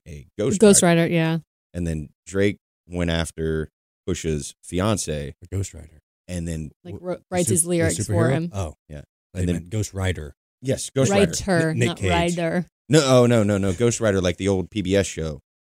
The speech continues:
Speaker 1: Like, it's a
Speaker 2: Yeah,
Speaker 1: floating
Speaker 2: like
Speaker 1: ghost that writes on the walls.
Speaker 3: Knight Rider?
Speaker 1: No, go, yeah.
Speaker 3: <laughs> Kit?
Speaker 1: <laughs> Kit.
Speaker 3: Talking about Kit
Speaker 1: Yeah.
Speaker 3: over here?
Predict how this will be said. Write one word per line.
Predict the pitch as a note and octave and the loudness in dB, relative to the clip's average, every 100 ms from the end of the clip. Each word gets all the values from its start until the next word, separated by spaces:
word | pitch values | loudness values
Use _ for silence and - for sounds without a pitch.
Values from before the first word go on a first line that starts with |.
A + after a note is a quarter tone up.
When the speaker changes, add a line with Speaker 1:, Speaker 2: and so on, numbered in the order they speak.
| _ | _
Speaker 1:
Like, | E2+ | -10
it's | D#2+ D#2+ | -8 -6
a | D2+ - _ _ - | -8 -8 _ _ 0
Speaker 2:
Yeah, | G3 - | 2 4
Speaker 1:
floating | G#2+ G2 F3 | 2 4 4
Speaker 2:
like | |
Speaker 1:
ghost | F#2+ F2+ - | 4 2 0
that | D2+ | -2
writes | E2+ D#2+ | -2 0
on | D#2+ | -4
the | E2 | -2
walls. | D#2+ C2 - | -2 -4 -4
Speaker 3:
Knight | G2+ C3+ | 0 2
Rider? | D3+ F#3+ G3 _ _ _ | 0 -2 -6 _ _ _
Speaker 1:
No, | C3+ B2 | 4 4
go, | A#2 A3 | 2 -2
yeah. | A#3 A#2+ - - - | -2 -4 -8 -18 -20
Speaker 3:
<laughs> | _ - - | _ -20 -4
Kit? | - G3+ - - | 4 4 4 -10
Speaker 1:
<laughs> | - - | -12 -2
Kit. | C#4 F3+ - _ _ _ | -2 -2 -8 _ _ _
Speaker 3:
Talking | C#3 | 2
about | C3 B2 | 4 4
Kit | - E3+ - _ | 2 0 -2 _
Speaker 1:
Yeah. | F#3 | 2
Speaker 3:
over | D#3 | 6
here? | E3+ | 4